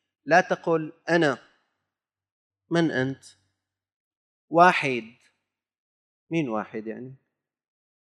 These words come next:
مين واحد؟ بنعرف واحد، بس مين هذا الواحد؟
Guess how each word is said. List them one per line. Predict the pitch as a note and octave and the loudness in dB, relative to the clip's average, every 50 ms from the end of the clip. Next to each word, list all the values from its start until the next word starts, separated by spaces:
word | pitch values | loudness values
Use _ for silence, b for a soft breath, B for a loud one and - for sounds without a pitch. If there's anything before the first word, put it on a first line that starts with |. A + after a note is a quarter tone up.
| _ _ _ _ _ _ _ _ _ _ _ _ - | _ _ _ _ _ _ _ _ _ _ _ _ -8
مين | C#3 D#3 F3+ F#3+ F#3+ F#3 F#3 F#3 F#3 F3+ - _ _ _ _ _ _ | -4 -2 0 0 0 -2 -4 -6 -10 -16 -20 _ _ _ _ _ _
واحد؟ | - D#3 E3 E3 D3+ - - B2 A2+ A2+ A2+ - _ _ - | 0 2 2 2 2 -2 -6 -10 -10 -12 -14 -18 _ _ -10
بنعرف | C3+ D3 D#3+ E3 F3 D#3+ C#3+ A#2 - - C3 | -6 -4 -2 -2 -2 -2 -4 -6 -8 -8 -8
واحد، | B2+ A#2 - - A#2 A2 _ _ _ _ _ _ _ _ _ _ _ _ _ | -8 -10 -10 -14 -20 -20 _ _ _ _ _ _ _ _ _ _ _ _ _
بس | - - D#3+ | -14 -8 -4
مين | F3 F#3 E3+ | -2 -2 0
هذا | D#3 C#3+ C3+ B2 A#2+ | 0 -2 -2 -2 -4
الواحد؟ | A#2+ B2 C3 B2 - - G#2 G2+ | -4 -2 -2 -4 -4 -6 -18 -20